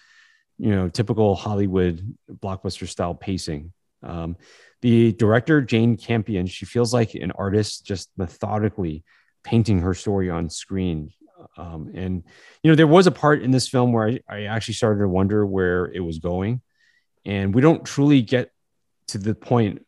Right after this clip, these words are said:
in realizing this until actually the end. And it makes you kind of rethink, uh, everything that went on in the previous scenes. It kind of recontextualizes everything. I just thought it was a beautifully made film.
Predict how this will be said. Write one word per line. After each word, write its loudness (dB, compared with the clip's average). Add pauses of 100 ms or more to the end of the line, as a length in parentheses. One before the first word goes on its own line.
in 0
realizing 2
this -4
until -6
actually -6
the -8
end. -6 (460)
And 0
it 2
makes 4
you 4
kind 0
of 0
rethink, -2 (440)
uh, -10
everything -4
that -4
went -4
on -6
in -8
the -8
previous -8
scenes. -8 (400)
It -18
kind 0
of -2
recontextualizes -2
everything. -8 (640)
I -4
just 0
thought 6
it 8
was 8
a 4
beautifully 4
made 4
film. -2